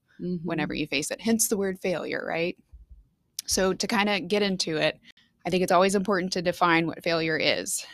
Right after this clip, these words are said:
Speaker 2: So failure is commonly defined as the lack of success or the inability to achieve a certain outcome. For me,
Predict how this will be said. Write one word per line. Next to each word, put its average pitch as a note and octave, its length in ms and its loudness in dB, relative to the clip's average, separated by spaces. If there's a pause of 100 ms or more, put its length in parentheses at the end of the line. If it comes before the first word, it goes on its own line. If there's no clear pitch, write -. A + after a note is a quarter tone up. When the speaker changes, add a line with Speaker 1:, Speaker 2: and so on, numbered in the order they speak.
(200)
Speaker 2:
So - 220 -2
failure G3 500 2
is F3+ 200 -2
commonly F3+ 500 -4
defined D#3 540 -2
as - 180 -6
the D3+ 120 -8
lack D3+ 420 -2
of F#3+ 100 -6
success - 800 -4
or E3 120 -4
the D#3+ 140 -6
inability F3 960 -4 (140)
to F3+ 200 -4
achieve D#3 680 -4 (120)
a E3+ 40 -8
certain D#3+ 460 -4
outcome. - 600 -6 (960)
For F3 200 -6
me, F3+ 600 0